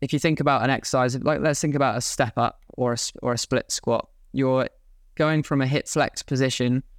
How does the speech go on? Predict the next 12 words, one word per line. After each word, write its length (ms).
to 200
a 60
hip 180
extended 560
position, 640
and 280
that 180
you 100
can't 340
get 220
there 220
without 340